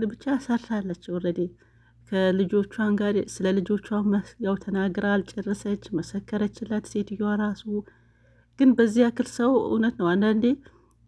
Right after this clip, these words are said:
የሆነ ምንም እንትን ብትሉለት አውጥቶ የምጥላችሁ ሰው አለና እኔ በሜላት ይሄ ነው ያየሁ ማለት ነው። ምክንያቱም አንዳንድ ሰው ቢሆን ኖሮ እንደዚህ በታደርገች እቺ ልጅ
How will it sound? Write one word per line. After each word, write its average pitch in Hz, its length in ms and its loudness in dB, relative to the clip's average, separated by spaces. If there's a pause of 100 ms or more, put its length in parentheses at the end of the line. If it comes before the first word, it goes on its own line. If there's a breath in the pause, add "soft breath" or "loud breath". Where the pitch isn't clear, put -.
(220)
የሆነ 214 260 -2
ምንም 277 320 10
እንትን 220 300 2
ብትሉለት 233 600 -2
አውጥቶ 208 340 -8
የምጥላችሁ 208 680 -4
ሰው 208 220 -4
አለና 196 420 2
እኔ 220 200 2
በሜላት 208 500 0
ይሄ 214 240 0
ነው 196 180 4
ያየሁ 175 480 0
ማለት 180 320 -4
ነው። 180 120 -6 (840 soft breath)
ምክንያቱም 214 560 2
አንዳንድ 208 520 2
ሰው 220 220 -2
ቢሆን 214 320 2
ኖሮ 214 180 2 (260)
እንደዚህ 214 340 4
በታደርገች 180 760 -2 (200)
እቺ 202 140 -6 (100)
ልጅ 214 180 2